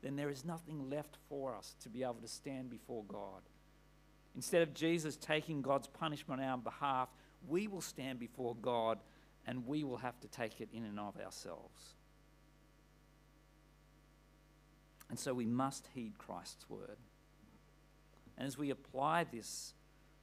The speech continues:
final point to ourselves tonight, we need to realize that it's not only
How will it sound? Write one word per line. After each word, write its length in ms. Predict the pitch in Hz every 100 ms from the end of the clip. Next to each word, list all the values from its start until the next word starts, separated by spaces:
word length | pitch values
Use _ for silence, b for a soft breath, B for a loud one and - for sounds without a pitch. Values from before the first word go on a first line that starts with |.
| - -
final 360 | 139 139 123 - -
point 240 | 110 107 - -
to 120 | -
ourselves 480 | 107 104 - 110 107
tonight, 380 | - 107 98 110
we 120 | 110 127
need 200 | 175 185
to 100 | 139
realize 500 | 123 123 117 113 113
that 80 |
it's 180 | 127 -
not 160 | 170 196
only 300 | 196 160